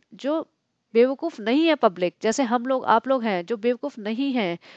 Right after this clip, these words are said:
उनको तो आवाज़ उठानी चाहिए। जो बहुत सीधे साधे हैं, बहुत एजुकेटेड नहीं हैं,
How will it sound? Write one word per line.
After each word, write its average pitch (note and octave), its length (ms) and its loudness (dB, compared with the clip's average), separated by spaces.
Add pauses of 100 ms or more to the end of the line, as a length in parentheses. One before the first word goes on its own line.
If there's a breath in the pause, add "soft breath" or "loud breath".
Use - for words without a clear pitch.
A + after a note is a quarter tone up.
(200 loud breath)
उनको C4 300 -10
तो D4+ 100 -2
आवाज़ C4 300 2
उठानी A#3 320 -4
चाहिए। B3 320 0
जो C4+ 160 -2
बहुत B3+ 360 -4
सीधे B3+ 300 2
साधे A3+ 360 0
हैं, A3+ 340 -4
बहुत A3+ 240 -4
एजुकेटेड A3+ 520 -4
नहीं A3+ 300 -6
हैं, G#3+ 240 -4